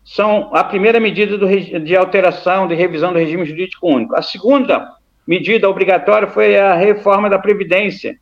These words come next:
que foi feita em dois mil e doze, né? E essa reforma da Previdência leva os novos trabalhadores concursados à Previdência Complementar, porque no Ri-, no, no, na União, a Dilma, eh, aprovou a Lei,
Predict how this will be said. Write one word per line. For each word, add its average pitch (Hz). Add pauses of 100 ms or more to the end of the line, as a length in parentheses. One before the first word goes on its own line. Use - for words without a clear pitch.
(100)
que 165
foi 180
feita 202
em 196
dois 185
mil 202
e 156
doze, 170 (400)
né? 185
E 190
essa 208
reforma 190
da 175
Previdência 180
leva 208
os 190
novos 226
trabalhadores 190
concursados 196 (380)
à 160
Previdência 202
Complementar, 208 (180)
porque 160
no 202
Ri-, 202
no, 190
no, 180
na 185
União, 214 (260)
a 160
Dilma, 170 (200)
eh, 147
aprovou 170
a 156
Lei, 156